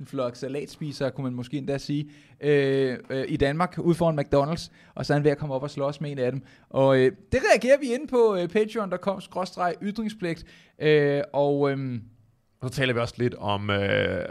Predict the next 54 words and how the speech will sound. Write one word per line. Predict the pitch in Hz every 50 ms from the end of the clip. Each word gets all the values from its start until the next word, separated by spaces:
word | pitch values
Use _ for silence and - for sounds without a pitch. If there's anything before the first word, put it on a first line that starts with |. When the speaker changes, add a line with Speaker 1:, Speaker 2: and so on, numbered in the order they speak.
| - - -
Speaker 2:
om | 107
selskabsskat, | - - 123 120 113 - - 120 - - - - 117 104 101 -
som | - - - 110 104 101 95 95 - -
G | 101
syv-landene | - - 127 120 113 104 101 98 98 95 98
nu | 98 104 104
har | 110 110
lavet | 104 104 104
et | 113
Speaker 1:
Lige | 143 139
Speaker 2:
kartel | 120 104 113 127
Speaker 1:
præcis, | 110 101
lige | 92 95
Speaker 2:
om. | 101
Speaker 1:
præcis, | 95 - - - _
lige | - 117
præcis. | 117 123 127 - - _ - - - _ _ -
Øh, | 127 127 -
og | - 117 -
så, | - - 151 147 147 147 147 143 131 127
øh, | 123 117 -
og | - 117
så | - -
er | - -
det | 143 143 147
her | 156 139
faktisk | - - 139 143 139 - 156 147 - - - _ _
sidste | - - - - 185 170 - 165
gang | - 135 131 127 - - - _ _ _
nogensinde, | 139 135 143 151 160 147 - 135 120 131 135 135 - _ _ _ _ _ _ _ _
I | - 127
kommer | - - 131 123
til | 120 - 143
at | 135 127
se | - 127 117 120
os | 127 - - _ _
i | - -
den | 123 135 135
her | 135 131
setting. | 120 - - 127 123 139 135 - _ _ _ _ _ _ _ _ _
Fordi | - 127 131 131 135
at, | 127 123 - -
øh, | 135 131 131 131 127 127 131 - - _
inden | - 151 170 170
Speaker 2:
Altså, | 127
Speaker 1:
alt | 117
for | 104 120
Speaker 2:
du | -
Speaker 1:
længe | 160 -
Speaker 2:
mener | 123 123 120 120 120 113
som | - - 120 113 113 104
i, | 113 110 107 107 -
i | 107
juli? | 110 104 123 135 143 143 135 131